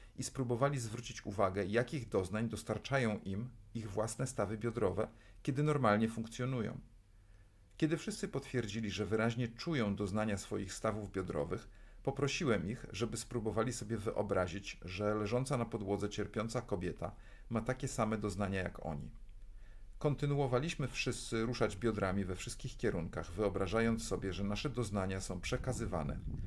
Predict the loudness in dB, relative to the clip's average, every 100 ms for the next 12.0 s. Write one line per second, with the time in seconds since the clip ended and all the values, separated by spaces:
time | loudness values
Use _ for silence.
0 | -4 -4 -2 2 4 4 2 0 2 2
1 | 2 -2 -2 -2 -2 -6 -8 -10 -14 -12
2 | -12 -12 -12 -12 -14 -14 -12 -8 -4 -2
3 | 0 2 4 4 2 0 0 0 -4 0
4 | 4 4 2 -2 0 2 2 0 -4 -2
5 | 0 2 4 4 4 2 2 2 2 2
6 | -2 -4 -4 -2 -2 -2 -2 -6 0 0
7 | 2 0 -6 -6 -2 0 0 4 6 4
8 | -2 -8 -14 -14 -14 -6 -2 0 0 2
9 | 4 4 2 4 2 4 0 -2 -8 -4
10 | 0 0 2 4 4 2 0 2 2 2
11 | 2 0 -2 0 0 0 0 0 0 -4